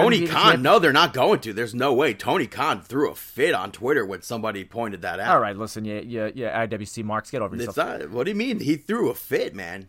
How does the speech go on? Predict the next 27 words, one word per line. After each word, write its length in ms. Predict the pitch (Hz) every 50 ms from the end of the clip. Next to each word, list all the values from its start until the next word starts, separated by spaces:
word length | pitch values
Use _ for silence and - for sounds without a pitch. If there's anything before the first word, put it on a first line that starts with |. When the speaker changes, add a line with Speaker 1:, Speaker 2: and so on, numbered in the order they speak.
| _ -
Speaker 2:
All 80 | 220
right, 160 | 262 285 262
good. 200 | - 330 320 254 -
I 120 | 156 220
don't 160 | 247 269 262
care 400 | - - - 277 277 247 139 - -
about 280 | - 127 156 147 147
social 340 | - - 185 180 165 - 165
media 360 | 170 170 180 160 165 143 127 -
and 120 | 127 131
what 120 | 127 127 -
people 260 | - - 160 - 143
are 60 | 135
saying 320 | - - 156 156 160 151
on 80 | 139 117
social 320 | - 143 135 - - 135
media. 280 | 143 147 127 113 87 90 - _
Good. 360 | - 190 208 196 131 107 - - _ _ - - - - - _ _ _ _ _ - 131 -
Speaker 1:
But 180 | 185 190 208 196 220 233
Speaker 2:
Go 60 | 254
out 280 | 262 277 285 269 220 190
and 100 | 196 190
hug 220 | - 233 262 233
a 40 | 196
tree 360 | - - - 214 269 269 226
or 80 | 175 143
something. 580 | - - 160 143 - - 131 120 113 131 131